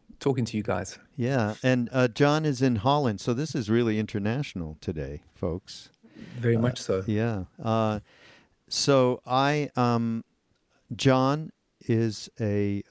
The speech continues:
Speaker 2: uh, a shaman. Now, many of you out there, uh,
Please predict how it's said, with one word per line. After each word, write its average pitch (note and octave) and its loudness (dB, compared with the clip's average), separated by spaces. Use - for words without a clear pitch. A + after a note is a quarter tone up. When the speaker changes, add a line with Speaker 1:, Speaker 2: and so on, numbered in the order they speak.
Speaker 2:
uh, F#2+ -8
a G#2 -2
shaman. A#2 -2
Now, G#2 -2
many A2+ 2
of G#2+ -2
you G#2+ 2
out G#2+ 0
there, G#2 -2
uh, G2+ -6